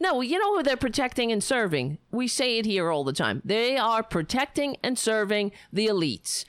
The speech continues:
the banksters. They are protecting and serving the interests of the one percent who have this country by the fucking balls and the wallet,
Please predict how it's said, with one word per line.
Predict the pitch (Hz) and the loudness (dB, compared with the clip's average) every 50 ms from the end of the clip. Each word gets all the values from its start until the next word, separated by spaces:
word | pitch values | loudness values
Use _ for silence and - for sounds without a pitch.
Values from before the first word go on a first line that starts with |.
| - - | -6 -2
the | 170 208 | 0 2
banksters. | 180 220 214 202 175 147 - - - 151 127 101 90 95 - - - - - _ - - - - | 2 2 2 2 2 0 -2 -4 -2 0 0 0 -2 -4 -6 -10 -12 -14 -16 _ -20 -20 -14 -6
They | 175 202 220 220 208 | -2 0 2 2 2
are | 202 190 180 175 170 170 - _ | 2 2 2 0 0 -2 -4 _
protecting | - 202 196 - 262 240 254 - 269 240 240 | -2 -2 0 0 0 -2 0 0 0 0 2
and | 233 220 | 2 0
serving | - - 226 220 233 226 220 190 220 220 220 214 208 - - - - | 0 0 2 2 2 2 2 2 2 2 2 0 -2 -4 -8 -6 -2
the | 180 208 220 | 0 2 2
interests | 226 233 226 - 220 220 220 - - - - - - | 2 2 2 2 2 0 0 0 -2 -6 -8 -4 -2
of | - 226 214 | 0 0 2
the | 226 240 | 2 2
one | 220 220 226 220 214 | 2 4 2 2 2
percent | - 226 226 - - 294 254 220 120 - - - - - - - - | 2 0 0 0 2 2 2 2 0 -2 -4 -8 -10 -14 -6 -2 2
who | 220 214 214 | 2 2 4
have | 208 208 202 226 220 220 220 196 175 170 | 4 2 2 4 4 2 2 0 0 2
this | 220 233 233 - | 2 2 2 0
country | - - 226 214 226 214 - - 220 220 220 208 190 | -2 -2 0 0 0 0 0 0 0 2 2 0 0
by | 160 165 202 220 214 | 2 2 2 2 2
the | 185 185 | 2 0
fucking | 190 - - 226 240 - - 214 208 196 | 0 0 0 0 0 2 0 0 0 2
balls | 180 233 254 247 214 170 135 113 92 104 - - - - _ _ _ _ _ _ _ _ _ _ _ _ _ - - | 2 2 2 2 2 2 2 0 -2 -4 -6 -8 -12 -14 _ _ _ _ _ _ _ _ _ _ _ _ _ -6 -2
and | - 302 349 302 | 0 0 2 2
the | 240 | 2
wallet, | 190 170 170 170 160 165 190 208 - | 2 2 2 2 2 2 0 0 -2